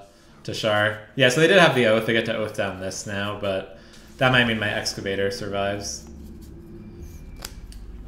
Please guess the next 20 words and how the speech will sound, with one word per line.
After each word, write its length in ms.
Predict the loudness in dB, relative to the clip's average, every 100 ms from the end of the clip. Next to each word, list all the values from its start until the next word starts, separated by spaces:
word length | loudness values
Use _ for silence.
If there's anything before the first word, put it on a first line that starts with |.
| -8 0
Mox 320 | 2 2 0
does 160 | -2 0
not 360 | 2 2 2
work 200 | 0 -2
with 140 | -4 -4
Oath 180 | -6
of 120 | -6 -8
Kaya. 540 | -6 -4 -4 -4 -8 -18 -20 -16 -2
Oh, 100 | 2
there's 260 | 4 4 2
Kethy's. 680 | 0 0 -2 -4 -4 -8
Okay. 500 | -10 -4 0 2 0 -6 -18 -20 -20 -20 -18
So 160 | -4 2
now 160 | 4 6
we 100 | 4
really 360 | 4 2 2
wanna 280 | 4 4 4
maximize 1000 | 2 0 -2 -4 -2 0 0 0 -4 -12 -20 -20 -20 -20 -8
our 180 | -6 -4
milling. 640 | -6 -4 -4 -4 -6 -8